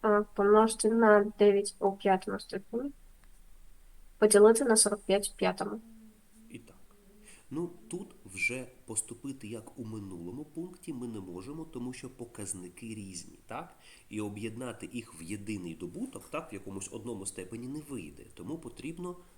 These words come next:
Speaker 2: розкладати сорок п'ять. Тобто будемо робити, як ось тут робили.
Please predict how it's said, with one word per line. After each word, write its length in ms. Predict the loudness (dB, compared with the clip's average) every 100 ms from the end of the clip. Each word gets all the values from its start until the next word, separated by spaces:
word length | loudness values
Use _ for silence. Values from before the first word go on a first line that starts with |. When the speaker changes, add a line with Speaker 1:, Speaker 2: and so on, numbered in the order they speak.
| -18
Speaker 2:
розкладати 1080 | -14 -6 -6 -6 -8 -10 -8 -8 -8 -8 -12
сорок 420 | -12 -12 -14 -18 -16
п'ять. 260 | -16 -16 -16
Тобто 200 | -14 -14 -14
будемо 440 | -14 -12 -12 -12 -14 -16
робити, 480 | -14 -12 -12 -12
як 220 | -14 -14 -16 -18
ось 220 | -12 -12
тут 280 | -10 -14 -14
робили. 440 | -18 -18 -18 -20